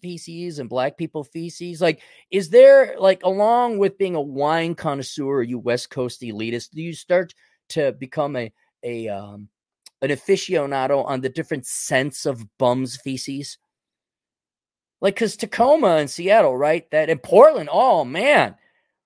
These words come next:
The feces is clear. So many people step in it 'cause they don't see it 'cause it's so white, it's clear. That's how clear the feces is out there. Bleached feces. What is that? Portland feces. That's gotta smell like dope.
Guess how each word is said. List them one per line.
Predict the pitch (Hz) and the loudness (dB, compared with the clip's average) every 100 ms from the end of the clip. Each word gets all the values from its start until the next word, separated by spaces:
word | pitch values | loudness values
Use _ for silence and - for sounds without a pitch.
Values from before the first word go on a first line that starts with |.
| _ _ - | _ _ -2
The | 165 | -2
feces | - 330 415 277 208 | 0 -2 -2 -4 -6
is | 170 165 | -6 -8
clear. | - 196 294 440 254 127 | -8 0 8 10 8 2
So | - | -4
many | 269 339 | -4 -4
people | 285 226 | -4 -8
step | - - 285 330 | -8 0 0 2
in | 196 | -2
it | |
'cause | - 170 | -4 -2
they | |
don't | 214 202 | -2 -2
see | - | -6
it | 240 | -8
'cause | - 226 185 | 2 2 2
it's | 180 - | -14 -6
so | 254 285 | 0 0
white, | 233 262 262 | 2 0 0
it's | 190 - | -4 -10
clear. | - - 202 269 339 254 - _ _ | -20 -12 -8 -2 2 2 0 _ _
That's | - 226 | -2 0
how | 208 | 0
clear | 156 170 175 | -2 -2 0
the | 147 | -2
feces | - 185 190 135 113 | -4 -8 -8 -10 -8
is | 113 | -6
out | 107 104 | -4 -4
there. | - 202 156 - _ 139 _ _ _ _ | -2 0 -2 -4 _ -20 _ _ _ _
Bleached | 113 117 196 - 180 | -14 -10 -10 -10 -14
feces. | 196 220 208 127 - - _ _ | -12 -12 -10 -10 -12 -20 _ _
What | - | -4
is | 320 | 0
that? | 302 294 - | 4 4 2
Portland | - 208 294 190 151 | 0 6 6 4 -6
feces. | 156 120 120 | -8 -8 -4
That's | 147 202 | -4 -2
gotta | 175 | -4
smell | 143 151 143 | -6 -6 -4
like | 131 107 | -4 -6
dope. | 131 143 | -6 -6